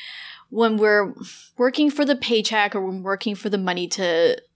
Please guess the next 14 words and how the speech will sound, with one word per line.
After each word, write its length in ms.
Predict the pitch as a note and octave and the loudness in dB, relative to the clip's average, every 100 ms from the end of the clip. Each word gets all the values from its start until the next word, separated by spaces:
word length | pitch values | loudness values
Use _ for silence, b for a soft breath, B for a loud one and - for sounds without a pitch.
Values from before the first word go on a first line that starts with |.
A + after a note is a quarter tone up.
| _ _ _ _ _ - | _ _ _ _ _ -8
cover 300 | - G#3+ G3+ | 2 4 4
our 120 | F3 | 2
basic 380 | F3+ F3 - F#3 | 2 -2 -2 -6
needs, 220 | F3 F#3+ | -6 -2
I 60 | F#3 | 0
think 200 | A3+ A#3 | 0 2
that 160 | C4 - _ _ | 0 0 _ _
we, 200 | G3+ G3+ - | -6 -4 -4
we, 200 | G3 - _ _ | -12 -16 _ _
I 320 | - G#3+ B3 C#4+ | -2 0 2 2
get 180 | G3 G3 | 0 -2
stuck 340 | - - - | -4 -4 -4
in 140 | F3+ | -8
the 320 | F3+ E3+ D#3+ | -6 -6 -6